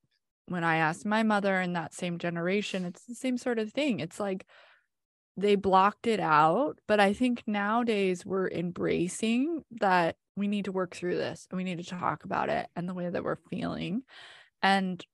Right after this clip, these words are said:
the depletion that's happening, right?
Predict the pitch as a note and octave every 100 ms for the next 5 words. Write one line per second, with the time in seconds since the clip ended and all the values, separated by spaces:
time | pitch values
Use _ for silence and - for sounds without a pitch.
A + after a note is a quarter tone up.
0 | _ _ _ _ G3 F#3+ G3 G3 - G#4+
1 | - F3 D#3 D#3 - F3+ - - F2+ -
2 | F#3 - E3+ F3+ C#4+ F4 -